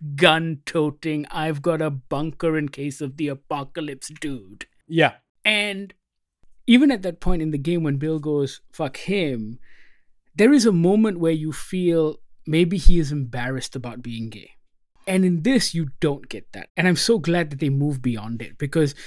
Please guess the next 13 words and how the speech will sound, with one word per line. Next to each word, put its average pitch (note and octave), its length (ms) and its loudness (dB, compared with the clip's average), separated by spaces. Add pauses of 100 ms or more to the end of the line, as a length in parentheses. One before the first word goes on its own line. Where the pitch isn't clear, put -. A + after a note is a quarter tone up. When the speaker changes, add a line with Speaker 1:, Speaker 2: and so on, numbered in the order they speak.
(220)
Speaker 1:
this E3+ 340 6
feels C3 760 -4
like C3 480 -6 (440)
a D3 180 0
loving, D#3 800 0 (220)
open E3+ 480 2
relationship. C3 960 -6 (960)
And E3 160 2
it's E3 160 -4
something F3 540 -2
that D3+ 160 0
is D3 120 -2
so D3+ 560 0